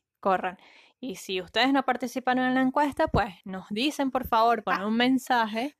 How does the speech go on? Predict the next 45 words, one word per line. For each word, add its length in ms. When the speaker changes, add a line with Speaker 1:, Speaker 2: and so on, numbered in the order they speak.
Speaker 2:
Pues 280
cejo, 320
porque 300
<laughs> 540
tienen 40
que 100
adaptarse 600
a 40
lo 160
que, 120
lo 280
que 140
votaron 560
antes. 320
Speaker 1:
No, 320
pero 160
está 320
bien, 240
o 60
sea, 180
quiero 240
que 100
ustedes 380
también 420
voten 480
para 420
tomarlos 460
en 100
cuenta 240
para 180
la 120
próxima 380
guía 180
que 80
vamos 200
a 40
hacer. 180
Speaker 2:
Evidentemente. 840
Speaker 1:
Pero 200
esta 220
guía, 480
finalmente, 800
Speaker 2:
Ah. 60
Speaker 1:
nos 140
enfocamos 840